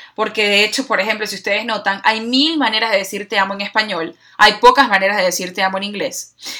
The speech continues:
Hay mil maneras de insultar en español, hay pocas maneras de insultar en inglés.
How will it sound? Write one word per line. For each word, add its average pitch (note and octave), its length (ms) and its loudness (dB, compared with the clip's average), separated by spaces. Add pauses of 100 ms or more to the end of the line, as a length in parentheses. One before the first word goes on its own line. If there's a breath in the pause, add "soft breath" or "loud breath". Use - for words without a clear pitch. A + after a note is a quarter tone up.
(140 loud breath)
Hay C#4+ 300 6
mil G#4+ 320 0
maneras C4+ 320 4
de B3+ 60 0
insultar G#3+ 380 0
en A3+ 100 -4
español, A#3 440 -2
hay B3+ 120 0
pocas F4 300 -4
maneras G3 280 -2
de G3+ 60 -6
insultar F3+ 320 -8
en F3 100 -10
inglés. - 480 -10